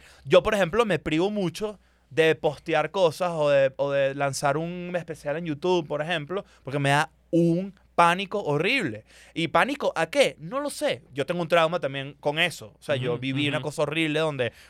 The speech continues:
Speaker 1: un gobierno se involucró por unos chistes. O sea, una
Speaker 2: Claro.
Speaker 1: cosa que se fue de,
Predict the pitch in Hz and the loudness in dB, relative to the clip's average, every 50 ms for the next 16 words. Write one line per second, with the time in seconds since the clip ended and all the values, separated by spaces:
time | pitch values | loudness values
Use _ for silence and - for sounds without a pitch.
0 | _ - 123 127 131 143 139 139 139 147 147 156 165 165 - 156 131 120 113 113 | _ -8 -6 -2 0 2 2 4 4 2 2 0 -4 -6 -6 -6 -6 -4 -4 -6
1 | 117 117 - 120 127 131 131 147 165 156 156 165 147 - - 190 185 170 - 170 | -6 -4 0 4 4 4 4 2 -2 -6 -6 -8 -10 -8 -6 -4 -4 -4 -4 -6
2 | 147 - 165 151 135 120 113 - - 190 175 156 147 131 - 139 147 165 175 - | -4 -2 -2 -2 -2 -2 -2 -2 -4 -4 -8 -10 -10 -6 -4 -2 0 0 0 -2